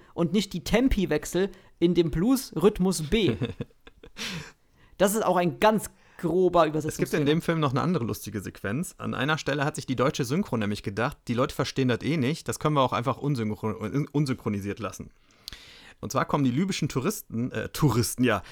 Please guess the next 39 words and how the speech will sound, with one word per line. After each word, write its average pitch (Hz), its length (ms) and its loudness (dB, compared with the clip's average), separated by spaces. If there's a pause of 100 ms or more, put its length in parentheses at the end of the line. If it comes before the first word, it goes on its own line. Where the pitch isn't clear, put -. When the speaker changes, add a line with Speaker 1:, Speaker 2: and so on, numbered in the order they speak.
(120)
Speaker 2:
die 127 60 2
libyschen 208 360 4
Touristen 170 520 2
kommen 156 180 2
mit 147 120 0
ihren 147 200 2
Sonnenschirmen 156 680 2
und, 127 240 -2
nein, 98 260 -2
die 131 80 0
libyschen 156 400 -2
Terroristen 180 760 0 (280)
kommen 139 160 0
mit 131 140 -2
ihrer, 120 420 0 (260)
mit 127 140 -8
ihrem 135 160 0
lustigen 143 340 0
kleinen 135 400 2
blauen 123 600 2 (720)
V-W-Bus, 135 800 0
der 123 100 0
mich 127 160 2
immer 160 160 2
so 135 140 0
sehr 135 180 0
an, 120 240 -2
an 117 300 -2
Lost 139 320 0
erinnert, 104 480 -4
weil 113 80 -4
der 104 280 -4
aussieht 123 280 -4
wie 104 100 -4
ein 104 140 -4
Bus 123 160 -6
von 117 140 -4
der 104 100 -2
Dharma-Initiative. 104 1120 -4